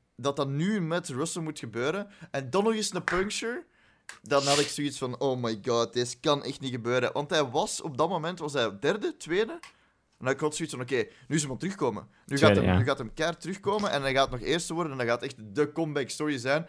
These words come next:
Speaker 1: En dan ineens hoor ik, ik, ik was even weggetapt, hoor ik ineens, eh,
Speaker 2: Slow
Speaker 1: puncture.
Speaker 2: puncture left.
Speaker 1: Slow
Speaker 2: Ja.
Speaker 1: puncture left. Ik zo: "Oh nee."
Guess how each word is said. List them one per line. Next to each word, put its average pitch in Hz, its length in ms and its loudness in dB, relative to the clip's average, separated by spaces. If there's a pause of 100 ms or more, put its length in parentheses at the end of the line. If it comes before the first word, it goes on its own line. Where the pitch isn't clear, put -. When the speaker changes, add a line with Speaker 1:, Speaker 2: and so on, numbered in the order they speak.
(280)
Speaker 1:
En - 80 -4
dan 151 140 6
ineens 151 280 4
hoor 143 260 6
ik, 147 120 -2
ik, 143 280 -6
ik 123 180 -8
was 123 180 -6
even 190 260 4
weggetapt, 165 440 -2
hoor 139 140 -2
ik 139 120 -4
ineens, 139 340 -6 (400)
eh, 110 200 2
Speaker 2:
Slow 143 240 6
Speaker 1:
puncture. 139 240 6
Speaker 2:
puncture 131 240 6
left. 107 320 6
Speaker 1:
Slow 143 260 4
Speaker 2:
Ja. 117 100 8
Speaker 1:
puncture 131 240 2
left. 113 160 2
Ik 117 80 -8
zo: 147 140 2
"Oh 123 360 4
nee." 120 520 2